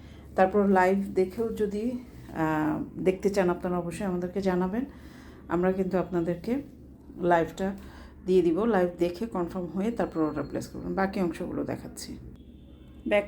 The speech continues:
পোর্শন এবং হাতার পার্টটা একসাথেই আছে। এটা হচ্ছে হাতার পার্ট। এই সমস্ত ড্রেসে ফুল হাতা ইজিলি আসে। আর এটা হচ্ছে ব্যাক পার্ট। ব্যাক পার্টে কোনো এমব্রয়ডারি ওয়ার্ক নাই, কিন্তু ডিজিটাল প্রিন্ট।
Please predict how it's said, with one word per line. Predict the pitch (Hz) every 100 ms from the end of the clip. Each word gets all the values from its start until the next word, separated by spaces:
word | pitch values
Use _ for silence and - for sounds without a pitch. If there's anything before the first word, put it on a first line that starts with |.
| -
পোর্শন | 214 - 247 226
এবং | 196 175 156
হাতার | 160 - 160
পার্টটা | 165 160 - 202 262 - - - - - -
একসাথেই | 175 - 180 - -
আছে। | - - - - -
এটা | - 170
হচ্ছে | 170 -
হাতার | 175 165 165
পার্ট। | 160 180 226 - - - - - - - - - - - - - - -
এই | 185
সমস্ত | - 202 -
ড্রেসে | 233 - 185 180 233
ফুল | 220 190
হাতা | 190 -
ইজিলি | 185 160 151 151
আসে। | - - - 302 - - - - - - - - - - -
আর | - 175 151 - - - - - -
এটা | - 160
হচ্ছে | 160 143
ব্যাক | 127 143 -
পার্ট। | - - - - - - - - -
ব্যাক | - 196 196
পার্টে | 220 233
কোনো | 240 240
এমব্রয়ডারি | 208 190 196 202 202
ওয়ার্ক | 202 185 175 190
নাই, | 233 285
কিন্তু | 190 - 233 359 - - - - - - - -
ডিজিটাল | 170 160 165 175 165
প্রিন্ট। | - - -